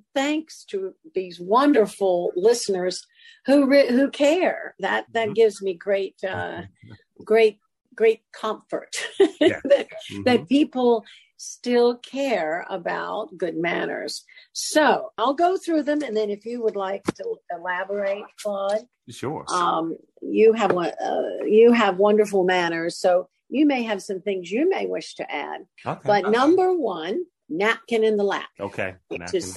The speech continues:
Speaker 1: something, uh, my sons, I still have to say, excuse me, point to the napkin to get it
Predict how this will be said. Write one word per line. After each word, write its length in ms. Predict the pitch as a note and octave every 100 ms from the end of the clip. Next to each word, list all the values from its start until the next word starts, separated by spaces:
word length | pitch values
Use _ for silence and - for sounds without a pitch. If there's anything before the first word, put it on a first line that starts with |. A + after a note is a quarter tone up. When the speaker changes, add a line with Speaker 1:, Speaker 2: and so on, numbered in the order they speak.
| A3
Speaker 1:
something, 520 | G#3 A3+ A3 B3 C#4+ _ _ _ _ _ _
uh, 520 | - E3+ D#3+ E3 C3 - - - -
my 300 | F3+ F#3 G3
sons, 600 | G3 G#3 G#3+ A#3+ D#4+ - -
I 80 | F3+
still 580 | - - A3 E3 - -
have 160 | E3+ -
to 100 | -
say, 220 | - D#3+
excuse 460 | - - - D3+ G#3
me, 140 | A3 _
point 280 | _ F3 -
to 100 | D#3+
the 100 | D#3
napkin 460 | E3 - - D#3 C3+
to 80 |
get 220 | D#3 F3+ D#3+
it 180 | D3+